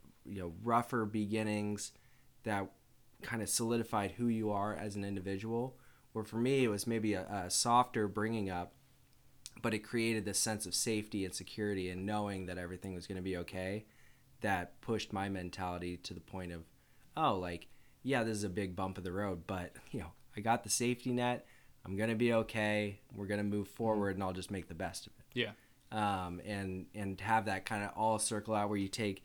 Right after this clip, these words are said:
Speaker 1: two opposite paths and land 'em right back in the middle. And we're both, I'd say we're both handling,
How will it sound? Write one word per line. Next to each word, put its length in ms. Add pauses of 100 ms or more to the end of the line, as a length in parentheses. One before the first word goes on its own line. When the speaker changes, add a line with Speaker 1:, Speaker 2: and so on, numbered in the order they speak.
(300)
Speaker 1:
two 280
opposite 400
paths 440
and 120
land 240
'em 100
right 200
back 240
in 80
the 60
middle. 320
And 100
we're 80
both, 340 (520)
I'd 180
say 100
we're 120
both 320
handling, 500